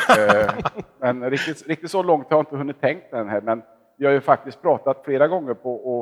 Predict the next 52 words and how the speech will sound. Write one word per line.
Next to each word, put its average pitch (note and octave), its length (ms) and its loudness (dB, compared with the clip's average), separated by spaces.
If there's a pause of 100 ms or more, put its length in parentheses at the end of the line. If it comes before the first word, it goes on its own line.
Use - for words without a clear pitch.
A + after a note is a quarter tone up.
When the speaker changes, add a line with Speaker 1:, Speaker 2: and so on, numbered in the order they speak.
Speaker 2:
att - 60 -20
få B2 100 -8
hit A2+ 240 -8
någon G#2+ 320 -8
från A#2 140 -12
norska A#2 340 -6
tollväsendet, G#2+ 760 -6
eh, G2 60 -8
norska G2+ 500 -8
generaldirektören G#2+ 720 -6
eller G2 140 -12
liknande, F#2 320 -14
i - 20 -14
och G2+ 40 -14
med G2 60 -6
att - 140 -10
vi G#2+ 40 -14
har A2 220 -6
så B2+ 120 -12
pass G#2+ 160 -10
mycket A2+ 240 -18
handel B2 280 -8
med E3 100 -8
Norge. E2 380 -6 (480)
Och G#2+ 120 -6
det A2+ 120 2
händer G#2 420 -4
en A#2+ 140 -8
hel G#2+ 200 -6
del F2+ 200 -6 (800)
på G#2 380 -8 (440)
tullområdet G2 560 -8
in G2 140 -20
till E3+ 120 -14
Norge. D2 280 -6 (580)
Både A#2 160 -2
med A2+ 120 0
expressförtollning G2 1000 -4
och F#2 220 -6 (520)
sen A#2 120 -6
är A#2 60 -8
det A#2 60 -8
mycket G#2+ 200 -12
snack A2 300 -4
nu G#2+ 80 -10
om G#2 140 -8
det G2+ 60 -8
här F#2+ 80 -6
med G2+ 180 -8
godsregistrering, G#2+ 840 -8
som A#2 140 -14
är A2 180 -4